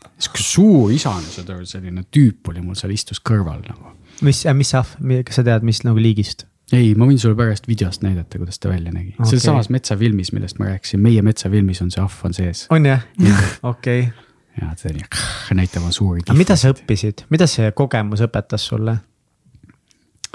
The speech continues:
Speaker 1: Ma sain suhelda metsavaimudega, puudega. Ma suhtlesin putukatega. Äh, ma sain, äh,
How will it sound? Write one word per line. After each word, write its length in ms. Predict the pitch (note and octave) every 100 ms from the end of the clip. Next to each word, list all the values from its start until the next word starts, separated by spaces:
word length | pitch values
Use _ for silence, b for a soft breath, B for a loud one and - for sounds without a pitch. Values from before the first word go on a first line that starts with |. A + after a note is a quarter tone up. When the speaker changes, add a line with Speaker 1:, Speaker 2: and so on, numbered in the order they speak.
| B B B B B -
Speaker 1:
Ma 300 | A#2 A2 A2
sain 280 | G#2 B2+ C#3+
suhelda 720 | - C#3 C#3 A#2 A#2+ A2 A2
metsavaimudega, 920 | G#2+ A#2+ - B2+ G#2 G#2 G#2+ A#2 B2+ D3 D3+ D3 _ _ _ _ _ _ _ _ _ _ -
puudega. 580 | A#2 A2+ A#2+ A#2+ C#3 D#3 D#3+ C3 B2+ _ b b b b b b -
Ma 180 | A#2 A2+ A2+
suhtlesin 880 | G#2+ C#3 - B2+ G#2 A2 G#2 G#2 G2+ -
putukatega. 840 | B2+ - A#2 - - - C#3 C3+ C#3+ D#3 D3 b _ -
Äh, 720 | A#2 A2+ A2 A2+ A2 G#2+ A2 A#2 A2+ A#2 - -
ma 420 | A#2 A2+ G2 A2
sain, 380 | - C3 B2 A2+
äh, 380 | A2 G#2+ G#2